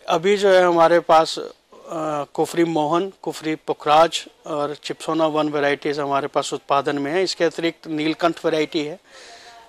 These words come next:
अ, हमारे पास, जो कि आयरन की कमी को पूरा करती है और ये बोनाफाइड वैरायटी है इसके, सीपीआरआई की। इसके अलावा हमारे पास लगभग सत्तर अन्य, अ, क्लोन हैं सीपीआई, इंटरनेशनल सेंटर फॉर पोटैटो के,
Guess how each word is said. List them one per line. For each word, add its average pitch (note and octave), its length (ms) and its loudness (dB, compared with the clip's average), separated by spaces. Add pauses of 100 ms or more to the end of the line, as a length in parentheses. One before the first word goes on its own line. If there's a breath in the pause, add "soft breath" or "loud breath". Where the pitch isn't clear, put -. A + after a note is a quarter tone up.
(100)
अ, - 100 -6
हमारे C#3+ 400 0
पास, F3+ 220 2
जो D#3+ 220 2
कि D#3+ 300 0
आयरन D#3 560 2
की D3 180 -10
कमी D3 300 -4
को C#3+ 120 -4
पूरा D3 280 -2
करती D#3 380 -10
है G3+ 140 -4
और E3+ 140 -2
ये E3 100 -4
बोनाफाइड D3 460 -6
वैरायटी C#3+ 380 -8
है G#3 140 -8
इसके, - 280 -8
सीपीआरआई D3 580 -2
की। A#3+ 200 -16 (560 loud breath)
इसके - 220 0
अलावा G#3 300 10
हमारे G3 260 6
पास G3 260 2
लगभग F#3 240 2
सत्तर F#3 460 2 (200)
अन्य, F3+ 520 4
अ, - 40 -4 (1120)
क्लोन E3 300 2
हैं D#3+ 180 -4
सीपीआई, D#3+ 400 -2
इंटरनेशनल D#3 640 -2
सेंटर D3 340 -6
फॉर D3+ 160 -8
पोटैटो C#3+ 440 -6
के, - 140 -10